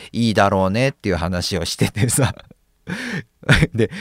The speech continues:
友達は、「やだ、やだよ、そんなの」っていうことをね。うん。そう、恥ずかしいから嫌だっていうことでね。で、言ってたんだけど、うん。でも友達、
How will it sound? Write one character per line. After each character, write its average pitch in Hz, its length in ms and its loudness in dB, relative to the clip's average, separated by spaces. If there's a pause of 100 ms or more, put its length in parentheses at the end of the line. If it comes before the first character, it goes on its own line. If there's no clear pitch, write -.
(160)
友 135 240 4
達 180 260 6
は、 170 100 8
「や 120 260 6
だ、 92 260 4
や 107 280 4
だ 370 120 4
よ、 123 120 4
そ 110 180 0
ん 104 100 -2
な 98 140 4
の」 85 200 -8
っ - 20 -18
て - 200 -10
い 85 80 -4
う 76 280 -10 (200)
こ 95 160 -8
と 90 140 -6
を 80 80 -12
ね。 143 200 -4 (100)
う 139 40 -16
ん。 95 340 -6 (180)
そ 98 120 -6
う、 - 20 -6
恥 113 260 2
ず 147 60 -6
か 196 180 6
し 160 200 -2
い - 40 -6
か 87 140 -2
ら 82 160 -6
嫌 117 320 2
だ 101 180 -4
っ - 160 -20
て - 80 -14
い 82 100 -14
う 85 60 -12
こ 90 160 -8
と 90 160 -6
で 80 100 -8
ね。 156 180 -2 (960)
で、 87 140 -4
言 76 80 -12
っ - 40 -20
て 131 160 -2
た 90 160 -4
ん 85 60 -10
だ 92 120 -12
け 87 120 -8
ど、 127 240 4 (340)
う - 40 -14
ん。 - 160 -16 (280)
で 156 240 0
も 147 180 0
友 127 280 -2
達、 147 560 0